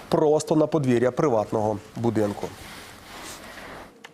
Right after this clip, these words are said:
У Херсоні ранок почався з терору також. Близько четвертої росіяни атакували Шуменський мікрорайон, а о пів на сьому — Корабел.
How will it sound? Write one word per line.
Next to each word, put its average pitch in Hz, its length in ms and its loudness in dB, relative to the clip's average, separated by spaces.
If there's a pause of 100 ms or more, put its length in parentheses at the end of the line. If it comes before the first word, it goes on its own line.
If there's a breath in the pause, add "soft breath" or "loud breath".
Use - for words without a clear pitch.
(1080 loud breath)
У 160 80 4
Херсоні 180 380 4
ранок 175 260 4
почався 170 360 2
з - 40 -2
терору 170 320 4
також. 160 440 2
Близько 147 320 2
четвертої 160 560 4
росіяни 151 500 4
атакували 143 600 2
Шуменський 147 580 2
мікрорайон, 135 680 4
а 120 160 4
о 117 100 4
пів 165 200 4
на 170 100 4
сьому — 123 360 2
Корабел. 120 460 2